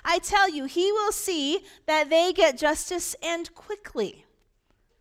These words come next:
He says, "God is not like that unjust judge who had to be badgered." Those of you who are parents and have children, you know exactly this scenario, that you say no, and then your kids bug you so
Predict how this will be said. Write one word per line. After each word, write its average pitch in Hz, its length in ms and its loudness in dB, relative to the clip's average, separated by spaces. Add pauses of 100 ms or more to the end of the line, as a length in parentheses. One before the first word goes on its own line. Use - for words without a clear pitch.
He - 100 -14
says, 339 220 -4
"God 427 240 -2
is 440 160 0
not 415 340 2
like 311 280 2
that 262 220 4
unjust 220 680 -2
judge 202 280 -2
who 285 100 -2
had 320 260 2
to 302 60 -2
be 311 220 0
badgered." 247 880 0 (840)
Those 359 180 0
of 359 80 -2
you 370 140 2
who 330 120 2
are 294 200 0
parents 320 640 -2
and 247 120 -6
have 247 280 -4
children, 233 560 -8 (240)
you 339 180 -2
know 392 160 -4
exactly 370 800 -4
this 285 180 4
scenario, 269 800 0 (240)
that 339 280 2
you 392 220 -6
say 415 260 -8
no, 392 380 -2
and 254 140 -6
then 320 160 -4
your 320 100 0
kids 269 300 -4
bug 370 340 -6
you 311 160 -4
so 392 260 -10